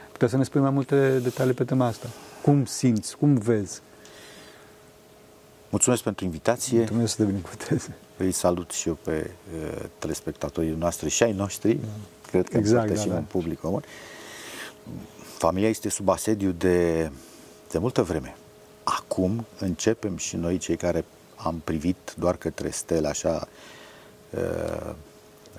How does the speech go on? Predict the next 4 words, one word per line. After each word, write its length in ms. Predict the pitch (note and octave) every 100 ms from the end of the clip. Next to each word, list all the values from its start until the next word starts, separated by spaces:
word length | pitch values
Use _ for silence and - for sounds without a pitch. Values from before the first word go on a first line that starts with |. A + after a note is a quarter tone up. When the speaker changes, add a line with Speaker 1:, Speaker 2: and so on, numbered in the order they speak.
| F2 E2+ -
Speaker 2:
dintr-o, 720 | D#2+ D#2 E2 E2 D#2+ D#2 D2+ - - -
dacă 220 | D#2+ D2+
vreți, 160 | D#2+ D#2+
dintr-un 480 | D#2 - D#2+ D2+